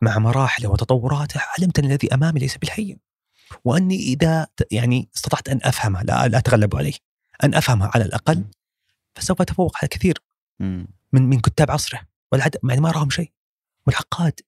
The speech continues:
Speaker 1: على كل حال يبقى في الأول والأخير كاتب عقلاني من درجة أولى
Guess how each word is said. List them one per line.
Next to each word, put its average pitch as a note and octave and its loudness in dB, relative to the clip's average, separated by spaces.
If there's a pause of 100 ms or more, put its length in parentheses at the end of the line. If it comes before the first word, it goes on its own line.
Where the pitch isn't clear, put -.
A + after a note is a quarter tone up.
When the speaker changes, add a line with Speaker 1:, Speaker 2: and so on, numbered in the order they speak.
(120)
Speaker 1:
على C3+ 2
كل B2 -4
حال G#2 -4
يبقى G2 -6
في - -8
الأول A#2+ 0
والأخير - -8 (760)
كاتب B2+ 0
عقلاني A#2 2
من G#2 0
درجة A2+ 0
أولى A2 -6